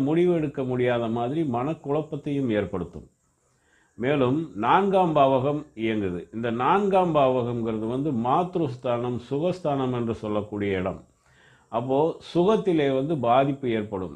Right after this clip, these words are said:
இந்த நான்கிலே நின்ற கிரகங்கள் என்னென்ன அப்படின்னு பார்த்தீங்கன்னா, லக்னம் சூரியன் நீச்சம்.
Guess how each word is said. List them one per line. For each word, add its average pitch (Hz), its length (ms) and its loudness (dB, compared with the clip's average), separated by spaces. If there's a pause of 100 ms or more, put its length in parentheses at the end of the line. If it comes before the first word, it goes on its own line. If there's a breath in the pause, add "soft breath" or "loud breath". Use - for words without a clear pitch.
இந்த 123 120 0 (100)
நான்கிலே 180 440 2 (120)
நின்ற 190 400 2
கிரகங்கள் 147 500 2
என்னென்ன 139 380 0
அப்படின்னு 110 340 0
பார்த்தீங்கன்னா, 92 500 -4 (240)
லக்னம் 147 480 -4 (240)
சூரியன் 139 640 0
நீச்சம். 104 360 -4